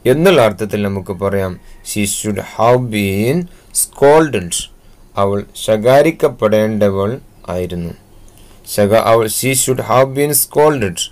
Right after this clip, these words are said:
അവൾ, അവളെ ശകാരിക്കപ്പെടേണ്ടതായിരുന്നു. ഇംഗ്ലീഷിൽ ഓരോ വേർബിനും മൂന്ന് ഫോംസുകളുണ്ട്.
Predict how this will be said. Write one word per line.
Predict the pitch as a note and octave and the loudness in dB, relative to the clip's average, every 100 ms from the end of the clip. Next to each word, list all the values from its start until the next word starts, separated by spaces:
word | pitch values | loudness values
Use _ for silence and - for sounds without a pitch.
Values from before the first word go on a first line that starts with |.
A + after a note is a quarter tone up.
| - - - - _ - | -16 -20 -20 -20 _ 0
അവൾ, | A2 B2 - _ _ | 0 0 -6 _ _
അവളെ | G2+ A2 B2+ E3 - | -2 2 4 2 -2
ശകാരിക്കപ്പെടേണ്ടതായിരുന്നു. | - G#2+ G#2+ A#2+ C3 C#3 - E3+ - - A2 A#2 A#2+ A2+ G#2 G2+ G2 G2 G2+ G#2 D#2 - _ _ - - - - _ - | -4 -2 2 4 4 2 0 0 0 0 2 2 2 0 4 4 2 0 0 -2 -4 -16 _ _ -20 -20 -20 -20 _ -2
ഇംഗ്ലീഷിൽ | G#2+ A2+ B2 B2+ C#3 D3+ G#3 - - - - | 0 2 2 2 0 -2 -6 -14 -20 -14 -2
ഓരോ | A2+ B2 C#3 D#3+ E3 - - | 4 6 6 6 4 0 -10
വേർബിനും | G#2+ A2 C3 D#3 C3 A2 G2+ G#2 - - | -6 0 4 4 2 0 0 -4 -10 -12
മൂന്ന് | G#2 G#2+ B2 C3+ | -6 -2 0 0
ഫോംസുകളുണ്ട്. | C3 - A2+ A#2 - A#2+ A2+ A2+ A2 G#2+ A2 | -2 -2 -2 -2 -2 -2 0 0 0 0 -2